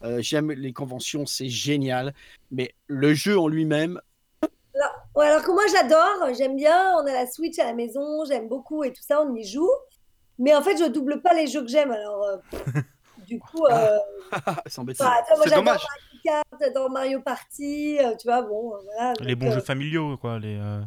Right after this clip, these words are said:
Speaker 3: Ouais.
Speaker 2: ouais, voilà, c'est vrai que j'aime bien ça, ce qui fait que là, euh, je m'y retrouve pas, enfin, tu vois, euh, Overwatch, ça a l'air sympa, mais c'est vrai que ça, ça me parle moins, tu vois, je, je pense
Speaker 4: Hmm.
Speaker 2: que je suis, je suis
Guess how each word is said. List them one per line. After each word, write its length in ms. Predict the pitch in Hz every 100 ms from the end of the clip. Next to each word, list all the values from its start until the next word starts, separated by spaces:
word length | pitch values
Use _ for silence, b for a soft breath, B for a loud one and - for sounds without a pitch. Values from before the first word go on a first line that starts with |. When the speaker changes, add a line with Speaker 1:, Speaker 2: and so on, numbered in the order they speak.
| - -
Speaker 3:
Ouais. 120 | 269
Speaker 2:
ouais, 60 | 277
voilà, 580 | 294 285 285 285 277 302
c'est 60 |
vrai 80 | 277
que 40 | 269
j'aime 180 | 254 247
bien 140 | 269
ça, 220 | 277 294
ce 80 | 285
qui 100 | 247
fait 160 | - 262
que 580 | - 233 226 214 214 214 220
là, 340 | 247 277 247
euh, 80 | 220
je 60 | 214
m'y 120 | 220
retrouve 280 | 214 - 202 _ -
pas, 280 | 240 233 214
enfin, 180 | 220
tu 60 | 196
vois, 160 | 233 226
euh, 100 | 202 190 b b _
Overwatch, 420 | 262 262 302 370
ça 80 | 359
a 40 | 254
l'air 140 | 247
sympa, 340 | 294 294 359 311
mais 100 | 262
c'est 140 | 262
vrai 240 | 226 277 277
que 320 | 269 220 214 226
ça, 180 | 240 214
ça 140 | 247
me 80 | 233
parle 200 | 226 240
moins, 240 | 262 294 262
tu 120 | 240
vois, 60 |
je, 120 | 196 196
je 140 | 123
pense 120 | 127 -
Speaker 4:
Hmm. 60 | 240
Speaker 2:
que 40 |
je 60 | -
suis, 220 | 208 196
je 60 |
suis 100 | -